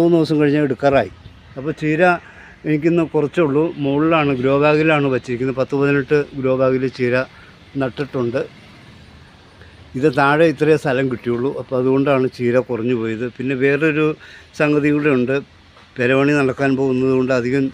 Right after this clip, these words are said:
പച്ചക്കറികളൊന്നും ഇപ്പോൾ വിളയിക്കുന്നില്ല. പിന്നെ അത് കാണിച്ചു തരാം. ഇതിൻ്റെ ബാക്കി തൈ നിൽക്കുന്നത്. അതിന് എന്ത്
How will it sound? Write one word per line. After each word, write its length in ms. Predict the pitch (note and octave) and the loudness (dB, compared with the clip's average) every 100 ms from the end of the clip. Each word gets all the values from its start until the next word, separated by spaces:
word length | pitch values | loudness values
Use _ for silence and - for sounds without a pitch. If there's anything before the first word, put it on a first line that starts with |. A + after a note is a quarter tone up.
| - | -6
പച്ചക്കറികളൊന്നും 760 | B2+ - B2 B2 B2+ C3 B2+ B2 | -8 -6 -6 -2 0 0 0 -2
ഇപ്പോൾ 140 | A#2 A#2 | -4 -4
വിളയിക്കുന്നില്ല. 600 | A#2 A#2 G#2+ B2+ A#2+ G2 F2+ - - - - - - - - | -2 -2 -4 -6 -4 -6 -10 -20 -20 -20 -20 -20 -20 -20 -10
പിന്നെ 160 | C#3+ D3 D#3+ | -2 2 2
അത് 80 | D#3 | 2
കാണിച്ചു 320 | D3+ D3+ C#3 D#3+ | 0 0 0 2
തരാം. 180 | C#3 C3+ | 4 4
ഇതിൻ്റെ 200 | C3 C3 | 2 2
ബാക്കി 260 | C3 B2+ D3 C3+ | 0 0 -4 -2
തൈ 120 | B2+ B2+ A#2+ | 2 2 0
നിൽക്കുന്നത്. 340 | - G#2+ B2 | -6 -6 -2
അതിന് 160 | C3 D3 | 0 0
എന്ത് 120 | C3+ | 0